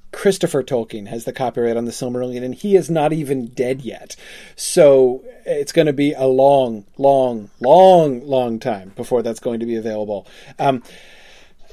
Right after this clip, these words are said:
and I, assume, as I always have assumed, that Christopher Tolkien is going to have himself buried with the film rights to the Silmarillion,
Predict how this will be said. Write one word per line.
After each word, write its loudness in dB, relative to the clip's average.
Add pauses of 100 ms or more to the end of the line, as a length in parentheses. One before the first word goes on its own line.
(200)
and 4
I, 6 (420)
assume, 2 (340)
as -4
I 4
always 4
have 4
assumed, 0
that -6
Christopher -2
Tolkien 0
is -6
going -2
to -6
have 0
himself -4
buried 4
with -4
the -6
film 0
rights 0
to -12
the -4
Silmarillion, -2